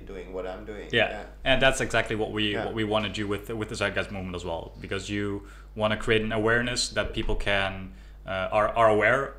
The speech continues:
Speaker 2: of some of the problems, and also in a more structural perspective, in a bigger perspective. And then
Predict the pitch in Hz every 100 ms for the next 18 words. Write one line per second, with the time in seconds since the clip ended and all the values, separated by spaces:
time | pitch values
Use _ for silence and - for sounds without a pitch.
0 | - 107 - - 120 107 95 113 107 113
1 | 117 - 101 95 95 95 - - 107 -
2 | 107 98 98 98 95 95 - - - -
3 | 107 - 98 92 90 - 98 104 - 107
4 | 98 90 95 90 - 107 104 123 - -
5 | - - - - 107 107 110 107 107